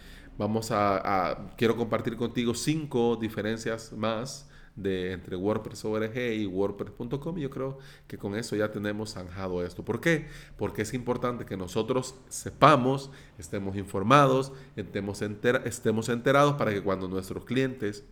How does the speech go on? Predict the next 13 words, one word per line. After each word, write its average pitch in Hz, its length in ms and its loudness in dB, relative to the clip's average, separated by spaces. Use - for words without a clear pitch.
nos 113 220 -2
lo 104 200 2
pregunte, 107 760 2
nos 90 200 -4
lo 85 220 -6
cuestione, 135 720 0
no, 123 200 0
mm, 107 880 -4
hablemos 120 480 6
con 123 180 0
conocimiento 98 580 0
de 82 120 -6
causa. 80 440 -10